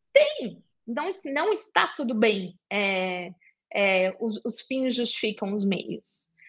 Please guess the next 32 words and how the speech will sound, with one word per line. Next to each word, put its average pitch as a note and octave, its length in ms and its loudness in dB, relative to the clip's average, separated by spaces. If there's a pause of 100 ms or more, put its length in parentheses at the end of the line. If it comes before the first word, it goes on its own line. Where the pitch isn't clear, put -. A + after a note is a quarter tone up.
(300)
Então, F#4+ 180 10
o - 20 4
que G#4+ 120 8
que G#4 80 4
a F#4+ 40 8
gente F4 220 4
fez? G3+ 200 0
A G#3+ 60 4
gente C4 240 -2
colocou C#4+ 260 4
tudo D#4 220 0
isso E4 200 2
numa B3+ 240 0
planilha B3 440 4
e A#3+ 80 2
no B3 120 0
nosso C4+ 280 0
processo A3 460 2
seletivo G3 800 -2
existem C#4 460 4
habilidades A3 800 4
que - 100 -6
você G#3+ 320 4
consegue G#3 600 2
medir A#3 480 8 (500)
e D4+ 80 8
tem D4 380 6 (480)
num D4 320 6
processo, A#3 640 6
numa A3+ 180 2
entrevista, G#3+ 800 0
então, G3+ 440 -2